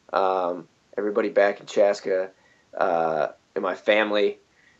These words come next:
um, and my brother, eh, my parents, my sister, my niece and nephews, um,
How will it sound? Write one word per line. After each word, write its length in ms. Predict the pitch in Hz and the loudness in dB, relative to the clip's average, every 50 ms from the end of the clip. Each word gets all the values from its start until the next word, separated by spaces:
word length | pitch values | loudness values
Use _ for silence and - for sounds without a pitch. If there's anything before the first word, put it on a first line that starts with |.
| _ - | _ -8
um, 800 | - 92 90 101 101 98 98 98 95 95 92 90 90 92 90 87 _ _ _ _ _ _ _ _ _ _ - - _ _ _ - | -4 -2 0 2 2 2 4 4 4 4 2 0 0 -2 -12 -18 _ _ _ _ _ _ _ _ _ _ -20 -20 _ _ _ -14
and 100 | - 95 | -8 -6
my 100 | 92 90 | -4 -4
brother, 460 | 87 - 107 104 107 104 101 101 101 - - _ _ _ _ _ - | 0 4 6 6 8 6 4 0 -2 -6 -20 _ _ _ _ _ -4
eh, 160 | - - - - - - - - _ | 0 0 0 0 -2 -12 -20 -20 _
my 200 | - 87 87 92 | -12 -8 -6 -6
parents, 640 | 90 - 110 104 104 101 101 101 98 101 - - - | -6 0 0 0 2 2 0 -2 -4 -6 -10 -16 -10
my 140 | - 87 92 | -8 -8 -8
sister, 640 | - - 110 101 - - - 101 98 98 98 95 - _ _ - - - - _ _ _ _ _ _ - | -4 -4 -4 -4 -4 0 0 2 2 2 0 -2 -6 _ _ -20 -20 -20 -20 _ _ _ _ _ _ -10
my 80 | - | -4
niece 300 | 92 110 117 110 - - | 0 2 2 2 2 -2
and 100 | 101 101 | -2 2
nephews, 720 | 101 104 104 - - 104 104 104 104 98 101 101 - - - _ _ _ _ _ - - | 4 4 4 4 4 2 4 6 6 6 6 2 -2 -10 -20 _ _ _ _ _ -4 -2
um, 800 | - - - 92 92 92 92 92 90 90 90 87 90 90 87 87 | 0 2 2 2 4 2 2 2 0 0 -2 -4 -6 -8 -12 -16